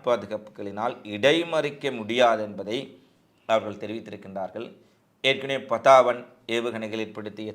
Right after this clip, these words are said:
தாக்கமே ஸ்டேல் மீள முடியாமல் இருக்கும் சூழ்நிலையில், புதிதாக செய்யில் ஏவுகணைகள் என்ன விளைவுகளை ஏற்படுத்தப் போகும் என்பதை ஸ்டேல் முழுவதும் நடக்கத்துடன் எதிர்பார்த்திருக்கின்றார்கள். ஏற்கனவே நேற்று நடத்தப்பட்ட தாக்குதலில் ஸ்டேலினுடைய மருத்துவமனைகள்,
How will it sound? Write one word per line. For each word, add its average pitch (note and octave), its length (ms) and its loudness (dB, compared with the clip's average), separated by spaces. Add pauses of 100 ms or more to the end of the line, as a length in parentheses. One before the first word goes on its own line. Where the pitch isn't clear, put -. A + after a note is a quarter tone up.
தாக்கமே A#2 720 2 (280)
ஸ்டேல் D#3 640 4 (260)
மீள C#3+ 300 4
முடியாமல் B2 440 2
இருக்கும் G#2 300 -10
சூழ்நிலையில், G2+ 520 -12
புதிதாக G#2+ 480 -4
செய்யில் C#3+ 600 -2
ஏவுகணைகள் G#2+ 600 -10 (440)
என்ன A#2 240 2
விளைவுகளை A2+ 460 0
ஏற்படுத்தப் G#2 460 -8
போகும் G2 300 -12
என்பதை F#2+ 600 -8 (240)
ஸ்டேல் C3+ 520 2
முழுவதும் A#2 380 -4
நடக்கத்துடன் A2 680 -4
எதிர்பார்த்திருக்கின்றார்கள். G#2 1300 -4 (400)
ஏற்கனவே A#2 420 0
நேற்று A2+ 300 -4
நடத்தப்பட்ட A2+ 400 -8
தாக்குதலில் G#2+ 880 -6 (840)
ஸ்டேலினுடைய A2+ 640 -2
மருத்துவமனைகள், A2+ 1000 -4